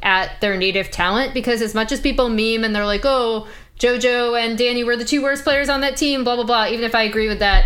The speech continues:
I think the big thing is you still need to scout your own talent, and one of the reasons why people are so behind this team is because of JoJo and Danny.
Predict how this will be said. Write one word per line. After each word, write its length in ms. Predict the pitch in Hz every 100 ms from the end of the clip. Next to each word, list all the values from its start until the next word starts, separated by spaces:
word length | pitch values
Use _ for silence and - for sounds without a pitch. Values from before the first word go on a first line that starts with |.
| -
I 80 | 202
think 440 | 233 233 220 - - - - - - - - -
the 140 | 233 220
big 380 | 208 254 254 -
thing 300 | 226 247 254
is 500 | 214 214 208 208 - - - -
you 140 | 240
still 480 | - - 277 294 294
need 380 | 226 240 285 254
to 140 | 269 226
scout 360 | - 226 247
your 140 | 240 220
own 120 | 208
talent, 440 | 208 202 285 285
and 300 | 240 233 196 - -
one 220 | 190 247
of 80 | 269
the 80 | 277
reasons 280 | 285 269
why 440 | 240 226 233 226 220 -
people 240 | 277 247
are 80 | 240
so 200 | - 240
behind 400 | 220 208 208 214
this 120 | 202
team 280 | - 220 202
is 140 | 202 202
because 280 | 220 208
of 80 | 185
JoJo 260 | 170 175 165
and 80 | -
Danny. 380 | 139 139 135